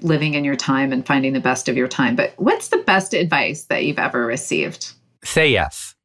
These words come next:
Speaker 2: I think so many t-
Speaker 1: I
Speaker 2: people have
Speaker 1: love
Speaker 2: this
Speaker 1: that.
Speaker 2: inclination to say, "No, I can't do this, da, da."
Speaker 1: Right.
Speaker 2: Give it a whirl, you know, say,
Speaker 1: Right.
Speaker 2: "I'm not sure, but why not?"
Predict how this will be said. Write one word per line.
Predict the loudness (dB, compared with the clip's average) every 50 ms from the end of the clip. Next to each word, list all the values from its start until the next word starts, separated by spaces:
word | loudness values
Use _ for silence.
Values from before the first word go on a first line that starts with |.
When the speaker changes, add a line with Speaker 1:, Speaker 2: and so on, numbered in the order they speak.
| _ _ _ -4 0
Speaker 2:
I | 0
think | 2 2 2 0 0
so | 2 2 2
many | 4 4 4 4 4 2
t- | 0 -4 -6 -2
Speaker 1:
I | 0
Speaker 2:
people | 2 2 4 4
have | 4 4
Speaker 1:
love | 4 2
Speaker 2:
this | 2
Speaker 1:
that. | 2 2 2 2 4
Speaker 2:
inclination | 4 4 4 4 4 4 4 2 2 0 0 0 0 -2 -6 -14 -20 -20 -20 _ _
to | -6 -6
say, | 0 2 2 4 4 2
"No, | 2 2 2 4 4 4 4 4 4 4
I | 4 2 0
can't | 0 -2 -2 -2 -2
do | -2 -2
this, | 0 2 4 4 6 6 4 2 0 -2 -4
da, | -2 0
da." | 2 4 4 4 4 4 4 2 0 -2 _ _ _ _ _ _
Speaker 1:
Right. | 0 2 4 4 4
Speaker 2:
Give | 4 4 4
it | 4
a | 2 4
whirl, | 4 4 4 6 6 6 4 4 2 0 -4 -2
you | 0 2 2
know, | 4 4 4
say, | 4 4
Speaker 1:
Right. | 4 4
Speaker 2:
"I'm | 4 4
not | 4 2 2
sure, | 2 2 4 4 4
but | 4 4 4 4
why | 4 4 4 4
not?" | 4 2 0